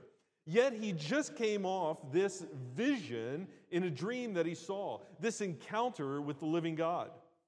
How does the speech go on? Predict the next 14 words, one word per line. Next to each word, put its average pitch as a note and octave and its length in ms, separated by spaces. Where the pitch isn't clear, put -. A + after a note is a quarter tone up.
So - 160
it G#3 80
is A3 140
a G3 80
bit G3+ 260
unusual F#3+ 1000
that D#3 160
he G3+ 240
is C#3 280
not D3 380
speaking G#2+ 440
of G#2+ 100
the A2+ 40
Lord. B2+ 420